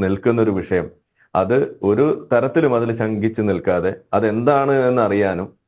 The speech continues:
അത് എവിടെയാണ് അതിന് പ്രസക്തി എന്ന് സ്വയം തിരിച്ചറിഞ്ഞ് അത് മുന്നോട്ട് വന്ന് നമ്മളെ ക്ഷണിക്കുവാനും കാണിച്ച ആ മനസ്സ്, ആ ഒരു രീതി,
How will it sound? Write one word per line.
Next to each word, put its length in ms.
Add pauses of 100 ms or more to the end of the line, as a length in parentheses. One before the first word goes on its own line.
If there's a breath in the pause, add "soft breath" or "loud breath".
അത് 520
എവിടെയാണ് 520
അതിന് 360
പ്രസക്തി 400
എന്ന് 300
സ്വയം 320
തിരിച്ചറിഞ്ഞ് 520
അത് 100
മുന്നോട്ട് 400
വന്ന് 280 (100)
നമ്മളെ 180
ക്ഷണിക്കുവാനും 580 (260)
കാണിച്ച 320
ആ 140
മനസ്സ്, 360 (580 loud breath)
ആ 120
ഒരു 380
രീതി, 440